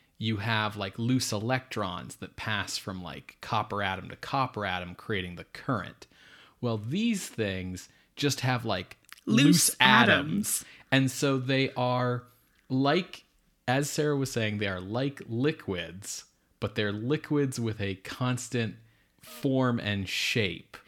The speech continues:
Speaker 1: Like, like,
Speaker 2: Yeah.
Speaker 1: like, like as if they're being held together by a crab-shaped electromagnetic field.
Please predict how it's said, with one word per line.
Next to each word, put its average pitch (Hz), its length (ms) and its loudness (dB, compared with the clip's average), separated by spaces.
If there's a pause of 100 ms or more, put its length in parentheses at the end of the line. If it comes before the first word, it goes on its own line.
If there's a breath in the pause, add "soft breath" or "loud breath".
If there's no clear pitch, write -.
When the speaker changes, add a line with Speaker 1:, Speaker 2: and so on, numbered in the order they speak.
(300 loud breath)
Speaker 1:
Like, 117 260 2 (200 loud breath)
like, 117 180 2
Speaker 2:
Yeah. 208 260 2
Speaker 1:
like, 120 400 -2
like 127 200 0
as 123 140 -2
if 147 180 0
they're 135 120 2
being 120 320 0
held 135 460 0
together 110 880 0 (180 soft breath)
by 110 160 2
a 101 100 2
crab-shaped 120 1040 2
electromagnetic 107 920 0
field. - 460 -8